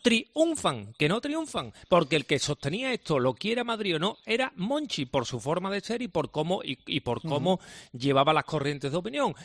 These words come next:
Speaker 1: Estos entrenadores sin esa, sin esa fuerza, capaces de, de enfrentarse a la maquinaria o a la prensa, a la afición, aquí aprieta mucho,
Speaker 2: Sí.
Speaker 1: se,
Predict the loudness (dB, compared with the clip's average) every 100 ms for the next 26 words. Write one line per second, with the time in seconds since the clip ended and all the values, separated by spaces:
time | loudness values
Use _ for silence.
0 | -6 -4 -2 0 0 0 -2 0 2 2
1 | 0 -8 -10 0 2 2 2 0 2 2
2 | 2 -6 -8 -2 2 2 4 2 4 4
3 | 4 2 -2 -2 -12 -4 0 4 4 4
4 | 2 2 4 4 2 -8 -18 0 2 2
5 | -2 0 0 2 4 4 4 2 0 0
6 | 2 4 4 4 2 0 0 2 0 -2
7 | -2 -4 -6 -4 -4 -4 -2 -2 -2 -2
8 | -2 -2 -2 0 0 -2 -6 -2 -2